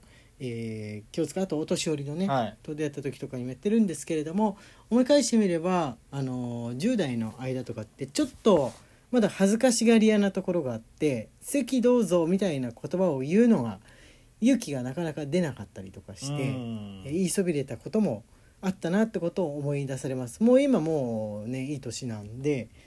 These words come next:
Speaker 1: あの、恥ずかしいっていう概念自体なくなっていってますけれども、まあ、やっぱり恥ずかし-、恥ずかしい、どうしよう、言えないみたいな人も中にはいるのかなと。シャイな国、日本ですのでね。
Speaker 2: そうですね。
Speaker 1: そういうのはあるかも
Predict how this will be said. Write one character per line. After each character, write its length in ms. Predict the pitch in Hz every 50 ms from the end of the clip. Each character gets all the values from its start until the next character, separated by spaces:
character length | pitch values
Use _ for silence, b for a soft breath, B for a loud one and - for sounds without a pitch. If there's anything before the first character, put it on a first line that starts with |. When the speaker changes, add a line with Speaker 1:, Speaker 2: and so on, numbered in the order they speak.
| b b _ -
Speaker 1:
あ 80 | 123
の、 100 | 117 117
恥 180 | 113 175 175 170
ず 60 | 190
か 140 | 226 233 226
し 200 | 226 - 262 214
い 40 | -
っ 20 |
て 140 | - - 135
い 40 | 131
う 100 | 127 117
概 220 | 110 151 156 156
念 140 | 131 120 117
自 120 | 113 110 -
体 300 | 120 113 104 101 107 b b b b b b b b _
な 160 | 151 156 151
く 120 | - - 165
な 100 | 156 143
っ 40 |
て 400 | 143 - - - 143 139 135 - - _ _ _ _ _
い 60 | - 160
っ 40 |
て 160 | - - 160 143
ま 120 | 135 123
す 160 | 113 - -
け 140 | - 135 131
れ 100 | 117 110
ど 120 | 110 110
も、 280 | 117 156 165 147 117 - b b b b b b b b b b b _ -
ま 60 | 220
あ、 20 |
や 60 | 208 202
っ 20 |
ぱ 140 | - 294 294
り 360 | 285 233 165 139 127 113 113 - _ - -
恥 220 | - 220 214 220
ず 60 | 233
か 120 | - 277 247
し-、 100 | - -
恥 180 | - - - 247
ず 60 | 226
か 120 | - 302 254
し 60 | 247
い、 40 | 254
ど 80 | 247 277
う 40 |
し 60 | 233 240
よ 80 | 190
う、 60 | 185 -
言 140 | 247 214 247
え 60 | 254
な 140 | 254 254 247
い 140 | 254 254 247
み 120 | 233 226
た 140 | 226 214 196
い 80 | 180 151
な 120 | 151 143
人 200 | 135 - - 156
も 140 | 180 196 196
中 220 | 190 180 - 165
に 120 | 139 131 120
は 140 | 107 104 107 b b b b b
い 80 | 196 175
る 100 | 147 143
の 80 | 131 113
か 100 | - 147
な 100 | 180 185
と。 100 | - 143
シ 160 | - - 220
ャ 120 | 214 202
イ 40 | 190
な 120 | 160 143 135
国、 260 | - 143 135 131 127
日 160 | 131 143 143
本 300 | 139 147 156 151 147 139
で 100 | 127 120 120
す 140 | - 135
の 40 | 131
で 60 | 127
ね。 0 |
Speaker 2:
そ 20 | 120
う 40 | 120
で 80 | 123
す 60 | 147
ね。 840 | 170 202 214 226 226 226 - 165 165 165 160 147 131 120 113 107 101 95
Speaker 1:
そ 120 | - - 196
う 40 | 185
い 20 |
う 40 | 165
の 160 | 165 165 185
は 240 | 214 233 247 247 240
あ 60 | 226
る 100 | 196 180
か 120 | - 185
も 260 | 160 147 135 120 113